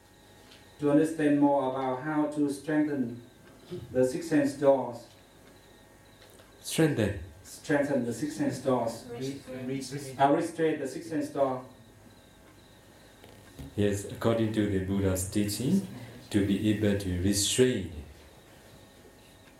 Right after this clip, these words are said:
Speaker 2: and to be able to guard our six sense door, we all need to develop wise attention on the meditation object. If we are not focusing on the meditation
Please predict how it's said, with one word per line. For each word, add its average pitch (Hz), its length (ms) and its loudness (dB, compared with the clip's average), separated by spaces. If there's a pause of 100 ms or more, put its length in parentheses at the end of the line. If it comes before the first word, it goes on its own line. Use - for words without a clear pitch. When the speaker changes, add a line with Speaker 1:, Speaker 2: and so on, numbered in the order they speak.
(300)
Speaker 2:
and 92 140 -4
to 104 140 6
be 110 220 4
able 101 220 2
to 90 80 -4 (160)
guard 107 400 0 (480)
our 104 420 2
six - 600 -6 (100)
sense - 560 -4 (360)
door, 104 320 0 (1120)
we 104 140 2
all 123 200 4
need 120 420 -4
to 87 280 -4 (140)
develop 107 500 2
wise 117 300 -4
attention 117 600 -6
on 104 200 -2
the 95 100 -4
meditation 98 680 -4 (100)
object. - 480 -10 (460)
If 143 160 4
we 143 100 6
are 117 140 2
not 127 340 -2
focusing 113 540 -2
on 107 180 -2
the 98 140 -4 (380)
meditation 107 600 0